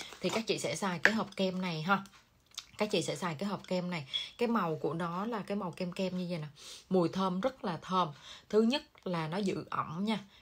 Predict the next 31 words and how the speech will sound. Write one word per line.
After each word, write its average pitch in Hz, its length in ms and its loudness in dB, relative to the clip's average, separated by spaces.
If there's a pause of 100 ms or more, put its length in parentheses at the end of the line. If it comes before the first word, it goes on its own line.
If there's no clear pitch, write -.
Các 233 160 -2
chị 147 160 4
xài 160 200 -2
cái 202 140 -4
kem 196 220 0
cừu 160 240 2
này 151 200 -6
á, 185 160 -6
nó 214 160 -6
đặc - 120 -6 (140)
biệt 156 160 -2
nó 202 60 -4
giữ 196 220 -2
ẩm - 200 -8
cho 196 100 -4
da 175 220 -4
của 160 140 -8
mình. 175 220 0 (560)
Cho 180 420 6 (140)
cái 233 120 6
da 196 220 2
của 170 120 -6
mình 170 180 0
nó 185 80 -2
chống 185 260 -2
lão 190 220 0
hóa, 165 320 -4
nó 240 160 -4
trẻ - 180 -2
hóa 170 240 -6
da. 190 260 0